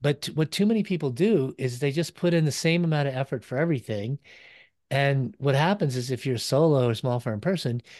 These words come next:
you've now blown your whole wad doing one thing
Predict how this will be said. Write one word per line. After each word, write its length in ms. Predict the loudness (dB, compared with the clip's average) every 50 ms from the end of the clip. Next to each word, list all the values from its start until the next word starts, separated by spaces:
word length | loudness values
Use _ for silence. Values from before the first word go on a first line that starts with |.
| -20 -20 -20 _ -2
you've 200 | 0 0 2 4
now 360 | 4 4 4 4 2 0 -2 -8 _ _ -6
blown 340 | -2 0 2 2 2 2 2
your 120 | 2 0
whole 260 | 0 2 2 2 4
wad 540 | 2 2 2 2 2 2 2 2 0 -2 -6 -10 -8
doing 340 | -6 -4 -2 -2 -2 -2 0
one 260 | 2 2 4 2 2
thing 460 | 2 2 2 2 2 0 -2 -4 -6